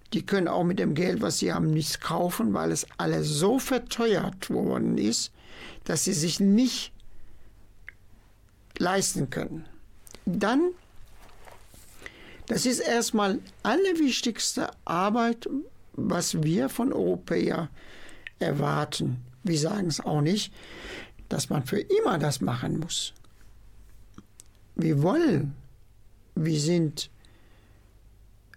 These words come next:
sehr dankbar, dass wir mit Europa handeln können,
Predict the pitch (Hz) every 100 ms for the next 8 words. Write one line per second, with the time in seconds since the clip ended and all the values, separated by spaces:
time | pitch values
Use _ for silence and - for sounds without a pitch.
0 | - - 160 151 170 240 320 - 240 -
1 | 156 - 185 156 - 175 156 156 285 220
2 | 202 175 330 - - 139 - 139 135 127